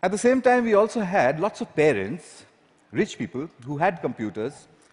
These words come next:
and who used to tell me, "You know, my son, um, I think he's gifted,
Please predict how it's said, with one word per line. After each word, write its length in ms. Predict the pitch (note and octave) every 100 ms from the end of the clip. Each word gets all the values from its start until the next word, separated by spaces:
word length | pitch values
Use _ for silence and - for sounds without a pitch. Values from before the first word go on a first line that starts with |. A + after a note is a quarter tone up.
| _ _ _ -
and 180 | D3+ C#3
who 140 | A3+
used 240 | A#3+ A3
to 80 | -
tell 240 | F3+ G3 F#3+
me, 240 | G#2+ G3 - _ _ _ _
"You 60 | D#3+
know, 140 | A3+
my 220 | F#3+ D3 F3+
son, 580 | - - F#3+ G#3 A3+ G#3+ D3
um, 360 | C#3 C#3+ C#3+
I 120 | D3 C#3+
think 300 | - A#3+ -
he's 200 | F#3+ F#2
gifted, 520 | F#2 B2 - E2+